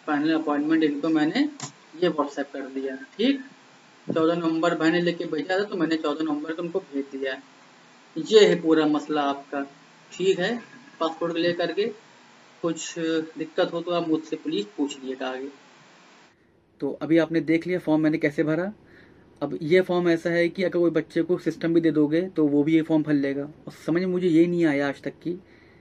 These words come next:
छः सात साल से मैं ये काम कर रहा हूँ, लोग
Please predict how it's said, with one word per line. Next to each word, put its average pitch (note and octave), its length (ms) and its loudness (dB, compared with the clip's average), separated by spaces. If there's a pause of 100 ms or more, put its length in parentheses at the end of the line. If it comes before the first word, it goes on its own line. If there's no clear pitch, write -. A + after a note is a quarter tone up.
(420)
छः - 160 -2
सात D#3 200 -2
साल D#3+ 180 0
से D#3+ 100 -4
मैं D#3+ 100 2
ये D#3 80 0
काम D3 220 -2
कर D3 180 -2
रहा C#3+ 120 0
हूँ, G3 140 0 (760)
लोग F#3+ 420 2